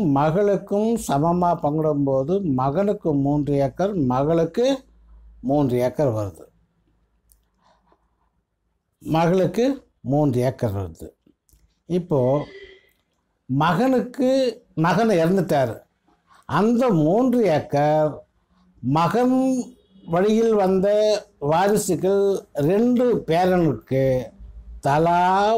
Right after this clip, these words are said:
ஒன்றரை ஏக்கர் வீதம் பிரித்து கொள்வார்கள். மகனுக்கு வந்த பங்கு மூன்று ஏக்கர், மகன் இறந்து விட்டார். மகனின் வாரிசுகள், அதாவது பேரன்கள் ரெண்டு பேர் இருக்காங்க, அந்த மூன்று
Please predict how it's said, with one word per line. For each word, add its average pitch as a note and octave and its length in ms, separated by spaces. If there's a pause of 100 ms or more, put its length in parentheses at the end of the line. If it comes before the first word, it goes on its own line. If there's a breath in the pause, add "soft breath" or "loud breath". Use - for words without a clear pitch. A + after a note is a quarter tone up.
(140)
ஒன்றரை D#3 320
ஏக்கர் F#3 400
வீதம் C3 440 (640)
பிரித்து B2+ 300
கொள்வார்கள். A#2+ 600 (640)
மகனுக்கு G3 520
வந்த C#3 260 (120)
பங்கு C#3+ 320
மூன்று C#3 360 (140)
ஏக்கர், D3+ 400 (400 soft breath)
மகன் D3 460
இறந்து D#3 340
விட்டார். C#3+ 520 (480 loud breath)
மகனின் G#3+ 540
வாரிசுகள், E3 640
அதாவது D#3 400 (140)
பேரன்கள் E3+ 480 (100)
ரெண்டு C#3+ 220
பேர் D3+ 200
இருக்காங்க, B2 400 (600 soft breath)
அந்த E3 260 (180)
மூன்று G#3+ 340